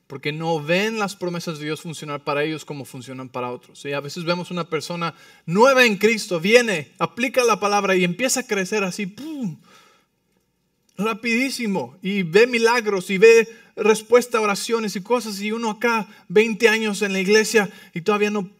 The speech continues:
no ha visto ni la mitad de las cosas maravillosas que esa persona ha visto y dice, "¿Por qué?". ¿Alguien le estoy hablando a alguien?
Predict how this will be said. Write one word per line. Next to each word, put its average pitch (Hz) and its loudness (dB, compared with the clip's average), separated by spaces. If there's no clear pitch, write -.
no 175 -4
ha 190 0
visto 196 -6
ni 190 -2
la 165 -2
mitad 160 -4
de 170 -2
las 160 -6
cosas 151 -12
maravillosas 135 -8
que 147 -8
esa 143 -10
persona 147 -6
ha - -4
visto 254 -6
y - -6
dice, 240 -6
"¿Por 254 -10
qué?". 302 -4
¿Alguien 156 -6
le 185 -8
estoy 190 -10
hablando 214 -6
a 262 -4
alguien? 247 -12